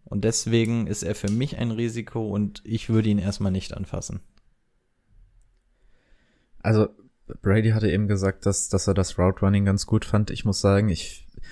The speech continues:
Speaker 2: gerade weil er von der Größe her gut vergleichbar ist mit Henry Ruggs, fand ich das bei Ruggs auf jeden Fall besser.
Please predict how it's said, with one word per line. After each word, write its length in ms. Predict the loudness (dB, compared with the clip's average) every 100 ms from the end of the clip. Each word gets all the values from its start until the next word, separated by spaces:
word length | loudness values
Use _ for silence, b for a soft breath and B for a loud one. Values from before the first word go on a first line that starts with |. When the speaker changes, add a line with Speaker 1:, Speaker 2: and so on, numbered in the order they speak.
| B B -20 -6
Speaker 2:
gerade 320 | 4 6 8
weil 140 | 8 8
er 80 |
von 160 | 6 4
der 100 | 4
Größe 340 | 4 2 4
her 140 | 2 2
gut 160 | 0
vergleichbar 580 | 2 4 4 2 2 0
ist 180 | 0 0
mit 140 | 0
Henry 320 | 2 2 4 4
Ruggs, 300 | 4 0 -2
fand 160 | 0
ich 100 | 0
das 140 | -2 -2
bei 140 | 0
Ruggs 300 | 0 0 -2
auf 160 | -2 0
jeden 140 | -2
Fall 200 | 0 0
besser. 440 | 0 -2 -2 -4